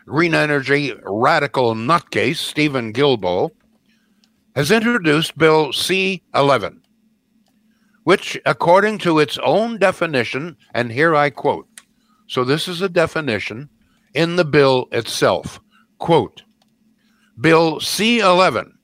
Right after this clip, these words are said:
will provide powers to the C R T C, Canadian Radio and Television Commission,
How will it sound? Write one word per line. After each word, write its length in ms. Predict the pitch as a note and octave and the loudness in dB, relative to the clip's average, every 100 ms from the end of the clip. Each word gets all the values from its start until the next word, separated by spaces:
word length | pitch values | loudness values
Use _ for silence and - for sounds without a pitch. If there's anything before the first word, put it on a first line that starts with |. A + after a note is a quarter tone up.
| _ _ _ _ _ _ | _ _ _ _ _ _
will 240 | C#3 D#3+ | 2 2
provide 640 | - C#3+ C3+ C#3 F3+ A3+ E3+ | 4 0 2 4 2 0 -4
powers 760 | D3 E3+ A2 F2+ A#2+ - - _ _ _ _ - | 0 2 2 -2 -4 -8 -12 _ _ _ _ -2
to 120 | C#3 | 2
the 140 | B2+ | 2
C 460 | A2+ - G3 G#3 G#3 | 0 -4 -2 -2 0
R 320 | D3+ E3 E3 | 2 2 0
T 360 | - D3+ C#3+ C#3+ | -4 -6 -4 -4
C, 580 | - D3+ C3+ F2+ - _ _ _ _ _ _ - | -4 0 0 -2 -10 _ _ _ _ _ _ -10
Canadian 580 | A2 C#3+ E3+ E3+ D#3+ D#3+ | -2 2 2 2 0 0
Radio 560 | C#3 D#3+ D3+ D3 D3+ | 2 2 2 0 0
and 220 | C3+ C3 B2 | -2 -6 -2
Television 640 | D3+ D3+ C#3+ C#3+ C3 B2+ _ - | 0 0 0 -2 -4 -12 _ -4
Commission, 540 | D3 B2+ G2 G#2 E3 | -2 -2 -4 -10 -16